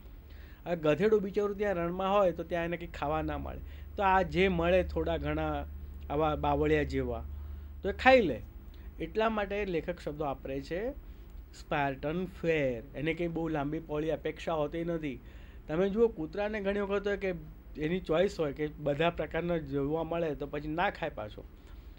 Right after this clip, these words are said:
ગધેડાને એવું નથી, સ્પાર્ટન ફેર. અને એનું કારણ છે કે મૂળભૂત રીતે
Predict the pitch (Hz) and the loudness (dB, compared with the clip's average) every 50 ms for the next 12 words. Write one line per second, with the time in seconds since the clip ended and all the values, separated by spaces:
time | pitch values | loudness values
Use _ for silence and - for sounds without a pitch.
0 | - - - - 135 147 151 180 202 202 196 190 180 165 160 151 143 135 127 - | -16 -16 -8 -2 0 2 2 4 4 2 2 2 2 0 0 0 -2 -2 -4 -6
1 | 123 113 - - - 156 147 139 131 - - 156 170 165 160 - 135 113 101 101 | -8 -10 -10 -6 -4 -2 0 0 -2 -2 -4 -4 -4 -4 -6 -4 -4 -4 -4 -6
2 | - - - - - - - - 135 139 147 143 151 151 147 - 139 123 123 131 | -12 -14 -18 -18 -18 -14 -10 -6 -2 -2 0 0 0 -2 -2 -4 -4 -4 -2 -4
3 | 139 139 139 - 170 208 262 277 - - - - - - 151 147 143 139 143 151 | -4 -4 -4 -4 -4 -4 -4 -6 -8 -12 -16 -14 -8 -4 -2 -2 0 0 0 -2
4 | 147 135 143 147 143 - 135 135 127 131 - 151 165 208 247 285 | -2 -2 -4 -6 -4 -4 -4 -6 -6 -4 -4 -2 -2 -2 -2 -4